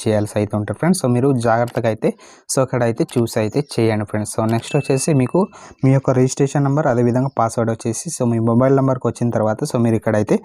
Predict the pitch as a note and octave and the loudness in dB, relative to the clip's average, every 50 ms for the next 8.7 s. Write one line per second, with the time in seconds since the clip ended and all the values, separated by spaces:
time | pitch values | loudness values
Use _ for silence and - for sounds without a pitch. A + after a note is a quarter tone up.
0 | - - - _ - B2 B2 C#3+ D3+ D3 B2+ - C3+ C3 - C#3+ B2+ A#2+ A#2 A2 | -6 -20 -12 _ 0 2 4 4 4 2 2 0 0 0 0 0 2 2 0 0
1 | - A#2+ - - A#2 - - D#3+ D3+ B2+ A#2+ A2+ A#2 C3 D#3+ G3+ - - A#2+ B2 | -2 -2 -2 -2 -4 -2 0 0 0 2 0 0 0 -2 -2 -4 -4 0 2 2
2 | B2+ C3 C3 C3 B2 A#2+ A#2 A2 - A#2+ A2 - G3+ A3+ - - - - _ - | 4 4 2 2 0 0 0 -2 -2 -4 -2 0 0 -2 -2 -4 -12 -18 _ -4
3 | - B2+ A#2+ A#2+ A#2+ B2+ C#3 D3+ D3+ D3+ C#3+ C3 B2+ B2 B2 - - B2+ A#2 - | 0 2 2 4 4 2 2 2 2 2 2 2 0 0 0 0 -2 -2 -2 0
4 | B2 A#2+ A#2+ A2+ G#2+ A2+ A2 G#2+ - D#3+ - A#2 G#2+ - - - A2+ G#2 G#2 G#2 | 0 0 0 0 0 0 0 -2 -2 -2 -2 -2 -2 -2 -4 -4 -2 -2 -2 -2
5 | - - G#2 G2+ - B2+ A2+ G#2+ - G2+ G#2+ - - A2 A2 A2 A2 - A#2+ B2+ | -2 -2 -2 -2 0 -2 -2 -2 -2 -4 -4 -2 -2 -2 0 -2 -2 -2 -2 0
6 | D3+ C#3 B2 A#2 A#2 A#2+ B2+ B2+ B2+ A#2+ A#2+ A#2+ A2+ - - A#2+ A2+ A2+ A2+ A2+ | 0 2 2 2 2 2 2 0 0 2 0 0 0 0 -2 -2 0 0 0 0
7 | A#2 - A2+ A2 A2+ A2+ G#2 - A2+ G#2 G#2 G#2 G#2 G#2 - F#3 G3+ - - - | 0 0 -2 0 0 -2 0 0 0 0 2 0 0 0 0 -2 -2 -4 -8 -20
8 | - - - - - - C#3 C3 C#3 C3+ C3 - - | -20 -20 -18 -10 -4 0 0 2 2 2 0 0 0